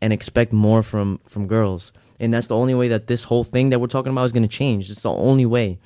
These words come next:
W-, once men start being more selective, women will have to be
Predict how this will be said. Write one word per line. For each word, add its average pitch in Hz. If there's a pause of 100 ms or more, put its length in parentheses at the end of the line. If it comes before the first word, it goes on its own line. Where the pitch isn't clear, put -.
(280)
W-, 113 (100)
once 147
men 127
start 143
being 135
more 131
selective, 131 (340)
women 123
will 110
have 113
to 120
be 113